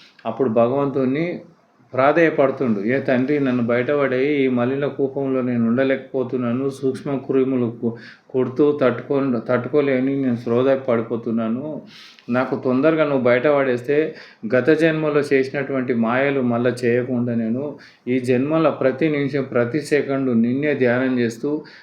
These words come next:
నిన్నే చేరుకుంటాను, ఈ భవబంధాల చిక్కను" అని ఆ నెల మొత్తం మొరబెట్టుకుంటున్నాడు ఆ శిశువు భగవంతునికి.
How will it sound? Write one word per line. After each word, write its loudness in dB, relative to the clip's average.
నిన్నే 0
చేరుకుంటాను, 2
ఈ 2
భవబంధాల 2
చిక్కను" -2
అని -4
ఆ 2
నెల 2
మొత్తం -2
మొరబెట్టుకుంటున్నాడు 0
ఆ -4
శిశువు -14
భగవంతునికి. -2